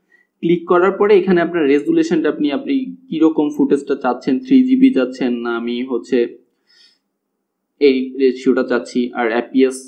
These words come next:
যত বেশি হয় তত ভিডিওর জন্য ভালো হয়, আমি থার্টি এফপিএস দিয়ে দিব। আর এখান থেকে লো আছে, highest আছে, তো আপনি হাই করে দিবেন, তাহলে ভিডিওটার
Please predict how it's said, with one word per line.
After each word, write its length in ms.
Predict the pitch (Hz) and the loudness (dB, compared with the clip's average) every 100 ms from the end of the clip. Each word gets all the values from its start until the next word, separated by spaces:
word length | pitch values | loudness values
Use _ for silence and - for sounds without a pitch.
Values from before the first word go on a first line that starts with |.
| - 127 | -8 -4
যত 140 | 123 127 120 | -2 2 2
বেশি 180 | 120 135 | 2 0
হয় 120 | 135 135 | -2 -2
তত 120 | 117 123 123 | -2 0 -2
ভিডিওর 240 | 120 120 | -2 -2
জন্য 140 | 123 123 120 | -2 -4 -4
ভালো 140 | 123 120 | -4 -4
হয়, 100 | 117 | -4
আমি 100 | 120 - | -8 -6
থার্টি 220 | 120 120 117 | -4 0 0
এফপিএস 260 | 117 120 113 | 2 2 2
দিয়ে 120 | 117 113 | 2 0
দিব। 120 | 117 160 170 | 0 -2 -2
আর 80 | 135 127 | -2 -2
এখান 180 | 127 135 135 | -2 -4 -4
থেকে 180 | 135 135 123 | 0 2 6
লো 120 | 123 127 127 | 6 6 2
আছে, 220 | 127 123 120 - - | -4 -2 -2 -4 -8
highest 280 | 117 120 - 131 | -4 -4 -2 -6
আছে, 180 | 127 131 156 - | -4 -6 -8 -6
তো 60 | - | -6
আপনি 180 | 185 185 180 160 | -4 -2 -2 -2
হাই 120 | 156 156 160 | -2 0 4
করে 160 | 135 110 | 4 4
দিবেন, 220 | 107 107 107 | 0 -2 -4
তাহলে 220 | 127 139 135 | -2 0 2
ভিডিওটার 360 | 131 131 131 | 2 2 2